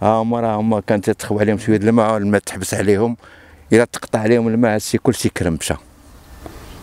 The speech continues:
الماء ما بقاش في البير. ودابا حتى المشكله الماء، الماء شنو الاساس ديال الماء؟ الماء هرب لتحت.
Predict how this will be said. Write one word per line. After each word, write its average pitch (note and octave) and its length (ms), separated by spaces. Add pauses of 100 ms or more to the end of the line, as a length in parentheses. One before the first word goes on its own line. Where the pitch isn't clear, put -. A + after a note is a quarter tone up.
(540)
الماء A#2 280
ما B2+ 120
بقاش - 260
في - 80
البير. E2 360 (720)
ودابا A2+ 300
حتى C3+ 120
المشكله C3 540
الماء، C3 360
الماء A#2 380
شنو C#3+ 220
الاساس B2 400
ديال A2 240
الماء؟ G2+ 220
الماء B2 220
هرب A#2 240
لتحت. - 460